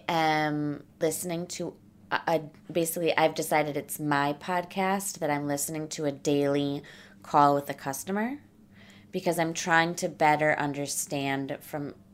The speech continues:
like, an empathetic perspective and dig a little deeper into customers' experience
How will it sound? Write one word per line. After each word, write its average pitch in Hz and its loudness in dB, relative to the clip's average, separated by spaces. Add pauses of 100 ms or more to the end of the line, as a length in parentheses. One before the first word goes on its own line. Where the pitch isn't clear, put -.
(260)
like, 147 -4 (720)
an 165 -4
empathetic 147 -2
perspective 170 -4 (340)
and 156 -4
dig 165 8
a 160 8
little 143 8
deeper 139 0
into 135 -2 (300)
customers' 139 -4
experience 185 0